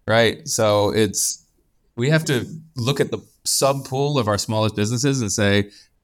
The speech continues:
of, out of the hundred percent of, of total founders that we have, at least seventy percent of them have product market fit. Let's cut there,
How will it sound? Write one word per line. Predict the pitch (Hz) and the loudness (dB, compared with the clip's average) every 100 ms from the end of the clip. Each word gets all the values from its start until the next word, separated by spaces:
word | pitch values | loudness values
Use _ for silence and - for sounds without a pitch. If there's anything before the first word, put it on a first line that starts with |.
| _ | _
of, | 110 101 | -6 -2
out | 107 107 | 2 4
of | 98 | 4
the | 98 | 2
hundred | 160 160 | 4 2
percent | 170 127 110 | 0 0 0
of, | |
of | 98 90 | 0 -4
total | - 113 98 | 2 2 2
founders | - 110 98 92 | 4 4 4 0
that | - | -4
we | - 107 | -8 0
have, | 143 101 | 2 2
at | 95 _ _ _ _ - | -2 _ _ _ _ -6
least | 156 - | -4 0
seventy | 123 113 101 | 2 4 2
percent | 98 - 92 | 0 0 2
of | 90 | 4
them | 90 | 2
have | 85 90 | 0 -2
product | 98 92 | 0 0
market | 90 92 87 | 2 0 0
fit. | 113 127 - | 0 -2 0
Let's | 117 110 | -2 -2
cut | - 123 90 | 0 0 2
there, | 95 117 160 | 2 4 2